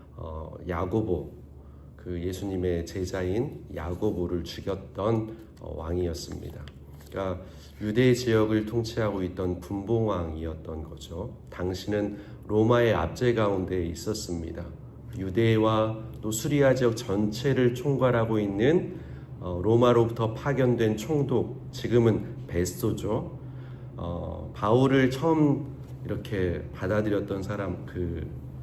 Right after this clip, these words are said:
처음 예루살렘에서 잡아서 이송해서 받았던 총독은 벨릭스였고 그 후임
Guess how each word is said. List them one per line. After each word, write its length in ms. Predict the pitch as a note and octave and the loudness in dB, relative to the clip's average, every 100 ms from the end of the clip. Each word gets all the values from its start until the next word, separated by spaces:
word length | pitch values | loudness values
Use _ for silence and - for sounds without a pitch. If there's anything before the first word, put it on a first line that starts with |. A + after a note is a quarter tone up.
| - - - | -12 -14 -8
처음 320 | - C3 G#2+ G#2 | -4 -2 -4 0
예루살렘에서 720 | G#2 A#2+ B2+ A2+ A2 G#2 G#2 | 2 4 2 2 2 2 -2
잡아서 880 | - F2 G2 F#2+ - C3+ F3+ - - - - | -4 -4 -2 -4 0 2 2 -2 -10 -10 -2
이송해서 760 | G#2+ C#3 C3 A#2 F2+ F#2+ E2+ | 0 2 2 2 0 -2 -4
받았던 680 | - E2+ F2+ - F#2+ F2+ E2+ - - - - | -4 -6 -6 -4 -4 -2 -4 -8 -12 -14 -6
총독은 520 | C3+ A2+ A2 F#2+ F#2 - - - | -2 0 0 0 -4 -8 -12 -6
벨릭스였고 1080 | F#2 G2+ A#2 - - G#2+ E2+ - F#2+ B2 - - - - | -2 4 6 6 2 2 0 -2 0 0 0 -6 -10 -2
그 280 | C#3 C3 | 4 4
후임 500 | B2+ D3+ D3 A#2 E2+ | 4 2 2 2 -2